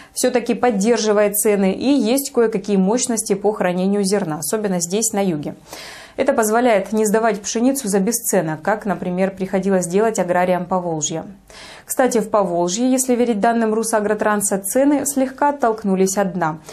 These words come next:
Четвёртый класс подорожал на двести рублей и на элеваторах стоит в районе десяти тысяч семисот, одиннадцати тысяч рублей. Четвёрка на юге подорожала примерно на семьсот пятьдесят рублей, а в центре, напротив, произошло падение,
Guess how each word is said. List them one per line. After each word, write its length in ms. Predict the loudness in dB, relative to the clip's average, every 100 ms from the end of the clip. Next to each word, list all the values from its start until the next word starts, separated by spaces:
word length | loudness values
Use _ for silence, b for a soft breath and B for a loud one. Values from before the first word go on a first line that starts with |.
| B B
Четвёртый 460 | -4 0 0 0
класс 280 | 0 0 0
подорожал 500 | -2 0 0 0 0
на 100 | -2
двести 400 | 0 0 0 0
рублей 360 | 0 2 2 2
и 100 | 0
на 160 | 2
элеваторах 480 | 2 2 2 0 -2
стоит 340 | 0 2 2
в 40 | 0
районе 340 | 2 2 2
десяти 300 | 0 0 -2
тысяч 420 | -2 -2 -2 -2 -2
семисот, 460 | -2 -2 0 0
одиннадцати 400 | 0 0 0 -2
тысяч 400 | -2 -2 -4 -2
рублей. 440 | -2 -2 -2 -4 -10 -20 B B B B B
Четвёрка 500 | -2 2 2 4 2
на 120 | 4
юге 500 | 2 2 2 2 0 -2 -4
подорожала 480 | 0 2 4 2
примерно 460 | 2 2 2 4 2
на 100 | 2
семьсот 460 | 0 0 0 0 0
пятьдесят 480 | 0 2 0 0
рублей, 460 | 0 0 0 0 -2 -4
а 120 | -4
в 80 | 0
центре, 360 | 2 2 2
напротив, 520 | 2 2 0 2 0
произошло 560 | 0 0 0 0 0 0
падение, 580 | 0 0 0 0 -2